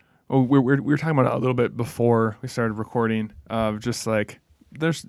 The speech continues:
you know, there's only so much that we can really talk about, and, and there's also, like,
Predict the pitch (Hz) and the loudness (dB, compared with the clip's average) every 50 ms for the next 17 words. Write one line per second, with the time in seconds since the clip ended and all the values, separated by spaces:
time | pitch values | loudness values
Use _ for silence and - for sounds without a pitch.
0 | - _ _ - - - _ 131 143 135 127 131 135 139 160 185 180 160 - - | -20 _ _ -20 -20 -12 _ -2 0 2 4 4 4 2 2 2 0 0 0 0
1 | 143 139 139 139 139 - - - 127 120 117 - - _ - - _ _ _ - | 0 2 2 2 0 -2 -2 0 2 2 2 0 -2 _ -20 -20 _ _ _ -20
2 | - _ _ _ _ - 123 123 127 123 - 147 139 139 147 151 156 151 - 170 | -20 _ _ _ _ 0 4 4 4 4 2 0 2 2 4 4 2 2 4 2
3 | 170 170 - 175 185 196 208 190 - - _ _ _ - - _ _ _ _ _ | 2 2 2 2 4 4 2 0 -4 -14 _ _ _ -20 -20 _ _ _ _ _
4 | _ 127 127 123 120 120 120 - - 175 180 175 190 196 180 - 170 151 131 123 | _ 2 4 4 4 2 2 0 0 0 2 4 4 4 4 4 6 6 6 6
5 | 117 110 107 - _ _ _ _ - - _ - - 117 110 - - | 6 4 0 -4 _ _ _ _ -20 -20 _ -4 0 0 0 0 -4